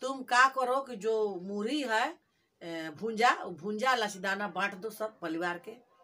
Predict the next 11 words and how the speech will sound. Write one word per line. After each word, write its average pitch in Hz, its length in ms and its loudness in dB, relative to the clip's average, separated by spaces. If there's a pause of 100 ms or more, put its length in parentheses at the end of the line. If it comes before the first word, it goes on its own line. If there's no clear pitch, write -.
(100)
और 160 60 -10
जितना 175 380 -6
गुरु 175 200 -6
भाई 170 220 -4
गुरु 165 180 -10
बहना 165 400 -4
आए 170 100 -6
हैं, 170 120 -14
उसको 170 380 -14
बांट 139 280 -14
दो। - 200 -20